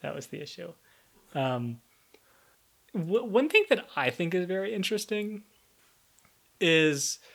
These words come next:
that there are still astronomers. Like, you guys are getting killed every time you get something wrong. And you,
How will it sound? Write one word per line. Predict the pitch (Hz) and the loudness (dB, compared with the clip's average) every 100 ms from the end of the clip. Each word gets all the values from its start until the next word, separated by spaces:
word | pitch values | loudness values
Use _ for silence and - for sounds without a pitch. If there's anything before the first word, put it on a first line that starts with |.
| - _ _ _ _ - | -20 _ _ _ _ -8
that | 143 160 139 | 2 2 6
there | 156 180 175 | 6 8 6
are | 151 | 4
still | - - - 160 185 | 2 0 4 4 6
astronomers. | 156 - 151 127 120 120 - - - - - _ _ _ _ _ - _ _ _ _ _ _ _ - | 4 4 4 4 2 -4 -12 -12 -12 -14 -20 _ _ _ _ _ -20 _ _ _ _ _ _ _ -2
Like, | 208 175 - - _ | 4 4 2 -14 _
you | 151 185 285 | 0 4 8
guys | 370 381 381 349 - - _ _ _ _ _ _ _ | 8 8 6 2 -2 -10 _ _ _ _ _ _ _
are | 185 190 175 160 147 143 - - _ _ _ _ _ | 8 10 10 10 8 6 2 -6 _ _ _ _ _
getting | 175 175 160 131 | 6 8 6 2
killed | - 165 156 139 | 4 6 8 6
every | 131 127 | 4 2
time | 131 123 | 0 0
you | 117 | -2
get | 120 | -2
something | 120 117 120 | -4 -6 -6
wrong. | 127 135 - 180 - _ _ _ _ _ _ - | -6 -6 -8 -12 -16 _ _ _ _ _ _ 4
And | 180 175 | 4 6
you, | 185 | 6